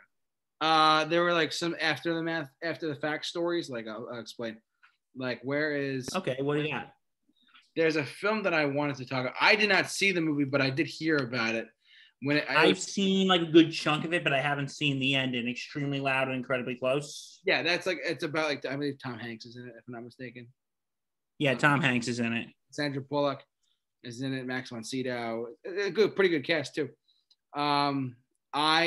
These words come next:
Speaker 1: it's about, based on a two thousand five novel. I have not read the novel, nor have I seen the movie, but I just want to bring it up, Bill. What do you think about this?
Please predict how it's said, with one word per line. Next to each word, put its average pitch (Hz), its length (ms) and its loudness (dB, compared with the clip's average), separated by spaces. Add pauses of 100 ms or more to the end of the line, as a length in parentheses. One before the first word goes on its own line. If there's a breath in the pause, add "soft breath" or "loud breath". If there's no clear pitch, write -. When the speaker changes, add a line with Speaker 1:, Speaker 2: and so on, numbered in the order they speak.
(140)
Speaker 1:
it's 160 180 -4
about, 156 300 0
based 165 220 0
on 151 80 0
a 139 100 -2
two 175 220 0
thousand 156 280 2
five 135 300 0
novel. 151 600 4 (840 soft breath)
I 160 120 4
have 165 100 4
not 175 200 2
read 202 200 6
the 208 80 4
novel, 143 360 2
nor 165 160 2
have 156 100 2
I 147 60 6
seen 143 220 0
the 135 60 2
movie, 143 200 2
but 127 140 0
I 135 60 2
just 160 100 -4
want 185 120 2
to 151 40 2
bring 135 160 -2
it 156 80 0
up, 151 140 -4
Bill. 120 100 -2
What 127 200 -2
do 156 60 0
you 147 80 -2
think 147 260 -4
about 113 340 -6
this? - 420 -8